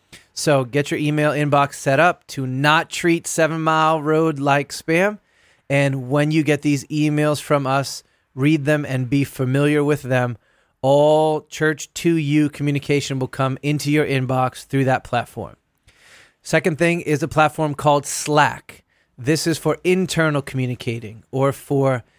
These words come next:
doing our work together. This is how we stay on the same page with each other in doing the mission work of the church.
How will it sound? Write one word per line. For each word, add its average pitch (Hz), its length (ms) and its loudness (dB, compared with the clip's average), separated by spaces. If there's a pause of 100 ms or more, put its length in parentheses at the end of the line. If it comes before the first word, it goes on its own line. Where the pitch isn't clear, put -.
(220)
doing 160 420 4
our 143 380 2
work 139 300 0
together. 123 520 -2
This 127 200 -6
is 156 100 -2
how 147 140 2
we 139 100 0
stay 143 300 0
on 143 100 0
the 139 60 -2
same 143 260 -2
page 139 300 -2
with 131 160 -4
each 139 200 -4
other 143 360 2 (500)
in 135 160 0
doing 139 320 2
the 120 80 -2
mission 139 720 0
work 127 600 0
of 113 240 -2
the 120 100 -4
church. - 560 -8